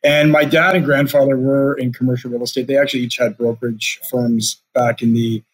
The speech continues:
gosh, going back to the sixties up until the late nineteen eighties. My dad actually ventured into development, and then the nineties hit, and we all know how that ended. So I was a little reluctant to get into real estate, but at the time, having finished university with a bit of debt, this is something we're gonna give a try.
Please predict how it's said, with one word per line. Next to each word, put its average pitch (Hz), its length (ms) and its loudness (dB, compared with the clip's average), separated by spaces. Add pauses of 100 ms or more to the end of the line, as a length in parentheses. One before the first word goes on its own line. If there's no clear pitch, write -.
(200)
gosh, 117 200 0
going 127 160 2
back 120 160 2
to 117 60 -6
the 110 100 -4
sixties 120 680 -2
up 120 140 -4
until 117 340 0
the 110 80 -2
late 117 240 -2
nineteen 113 320 -2
eighties. 110 340 -4
My 120 120 2
dad 123 240 2
actually 117 220 0
ventured 110 360 -2
into 110 380 -4 (440)
development, 151 580 4 (180)
and 131 240 4
then 135 360 4
the 131 100 4
nineties 139 420 4
hit, 135 260 0
and 120 300 -2
we 123 80 -2
all 123 100 0
know 120 220 -2
how 113 80 -4
that 113 220 -4
ended. 117 300 -2
So 143 280 4 (300)
I 165 40 2
was 165 120 4
a 190 40 4
little 220 160 4
reluctant 160 360 2
to 135 60 -2
get 143 100 2
into 139 100 4
real 131 220 0
estate, 143 440 0
but 131 280 0
at 135 160 0
the 135 80 -2
time, 151 420 2
having 135 240 -2
finished 135 260 -2
university 135 760 -2
with 127 360 -4
a 120 60 -6
bit 131 180 -4
of 127 160 -4
debt, 160 320 2
this 123 120 -4
is - 100 -2
something 139 200 2
we're 135 100 2
gonna 135 100 2
give 127 100 -2
a 123 60 -4
try. 135 400 0